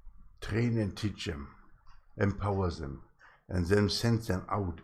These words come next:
into the fields to bring in the harvest, to bring in more people, establish more places, more dwelling places of Zion. Let the daughter of Zion be fruitful, so that many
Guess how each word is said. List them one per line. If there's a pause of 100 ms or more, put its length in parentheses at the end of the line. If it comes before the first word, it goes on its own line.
into
the
fields
to
bring
in
the
harvest,
to
bring
in
more
people, (800)
establish
more
places, (760)
more
dwelling
places
of
Zion. (1400)
Let
the
daughter
of
Zion
be
fruitful, (920)
so
that
many